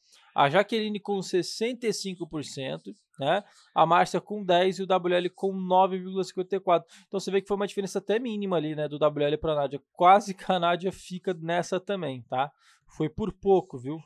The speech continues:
Foi por pouco. O Chay foi o que teve menos votos pra ficar.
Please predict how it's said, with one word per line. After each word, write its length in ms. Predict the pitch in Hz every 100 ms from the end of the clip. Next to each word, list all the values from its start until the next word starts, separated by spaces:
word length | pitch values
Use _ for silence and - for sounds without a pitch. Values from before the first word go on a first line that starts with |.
| -
Foi 100 | -
por 180 | 185 185
pouco. 180 | 165 -
O 20 |
Chay 140 | 160 151
foi 140 | 165
o 20 |
que 80 | -
teve 240 | 156 147
menos 480 | 160 143 160 147 120
votos 240 | 120 117 -
pra 140 | 123
ficar. 400 | 123 123 120